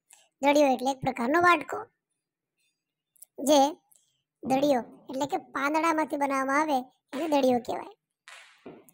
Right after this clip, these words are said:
મિન્ટુ તો ગોળ ખાવા મંડી પડ્યો. રાત્રે તો ધરાય ધરાઈને શેરડીનો રસ પણ પીધો. શેરડીમાંથી રસ નીકળે અને રસને ગરમ કરે એમાંથી ગોળ બને.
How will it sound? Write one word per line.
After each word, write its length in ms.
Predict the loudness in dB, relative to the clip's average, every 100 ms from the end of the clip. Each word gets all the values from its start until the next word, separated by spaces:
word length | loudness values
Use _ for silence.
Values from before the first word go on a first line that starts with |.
| -8
મિન્ટુ 400 | -2 0 2 2
તો 280 | 4 2 2 -6 _ _ 0
ગોળ 280 | 4 6
ખાવા 260 | 4 4 2
મંડી 280 | 2 2 4
પડ્યો. 300 | 2 2 -4 -10 _ _ _ _ -4
રાત્રે 360 | 0 0 0
તો 140 | 2 2
ધરાય 520 | 4 4 6 6 4
ધરાઈને 440 | 4 4 4 2
શેરડીનો 400 | 0 0 0 0
રસ 140 | -2 -4 -2
પણ 220 | 2 2 2 -4 -20 -20 _ _ _
પીધો. 300 | 2 4 2 0 _ _ _ _ _ _ _ _ _
શેરડીમાંથી 840 | -2 0 2 0 -2 -2 -4 -6 _ _ _ _ _ -8
રસ 200 | -4 -4 -4
નીકળે 340 | -4 -2 -2 -4 _ _ -10
અને 220 | -2 0
રસને 320 | 2 0 -2
ગરમ 260 | 0 0 -2
કરે 200 | -6 -6
એમાંથી 320 | -8 -8 -6
ગોળ 260 | 0 0 2
બને. 300 | -2 -6